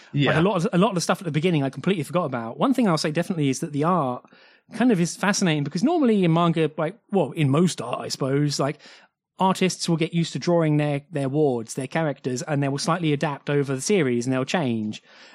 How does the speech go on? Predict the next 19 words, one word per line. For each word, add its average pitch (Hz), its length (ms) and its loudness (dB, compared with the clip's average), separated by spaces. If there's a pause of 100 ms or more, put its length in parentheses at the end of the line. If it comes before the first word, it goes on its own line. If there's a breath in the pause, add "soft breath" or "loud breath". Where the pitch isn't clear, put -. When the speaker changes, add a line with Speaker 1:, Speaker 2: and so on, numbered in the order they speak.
(120 loud breath)
Speaker 1:
Um, 156 400 2
in 180 140 4
this, 311 420 0 (140)
like, 190 440 -6
the 170 120 -4
first 330 300 -4
chapter 202 380 0
looks 160 260 0
a 175 40 -4
bit 160 180 -2
tentative, 165 520 0
especially 170 360 -2
when 151 100 2
it 175 80 -4
comes 156 200 2
to - 80 -6
the 139 80 -4
designs 143 400 2
of 143 100 -4